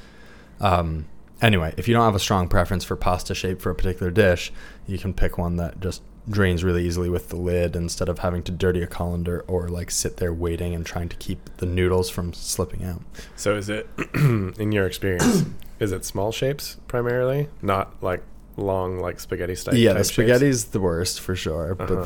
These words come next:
Speaker 1: the, the corkscrews are quite good. I think they drain in any orientation. Um, I forget what they're called. You know what I'm talking about. Uh, um, <laughs> this is a, a more,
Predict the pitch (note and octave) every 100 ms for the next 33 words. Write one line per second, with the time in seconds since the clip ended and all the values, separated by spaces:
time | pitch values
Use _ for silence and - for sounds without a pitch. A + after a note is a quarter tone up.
0 | F#2 F2 F#2+ - G#2 G#2 - - F#2+ F2+
1 | E2+ F2 E2 - - F2+ D2+ F2+ F2 F2+
2 | - G2 G2 F#2 G2+ F#2+ F#2 F2 F2 F2
3 | F2 E2+ F#2 F2 E2+ F2+ F2+ G#2 A2 -
4 | - - - - G2 F#2 E2+ F2 F#2 G#2+
5 | G2 E2+ D#2+ E2 D#2+ E2+ F#2+ F2 E2+ D#2+
6 | - - F2+ F2 D2 - A2 G#2+ G2+ F#2+
7 | F2+ - - - D#3+ - D3 - - -
8 | A2+ G#2 G2 G2 F#2+ F#2+ F#2 D3+ A#2 F2
9 | - - - - - - - B2 C#3 C#3
10 | A2 F2+ G#2 G#2 G#2 G#2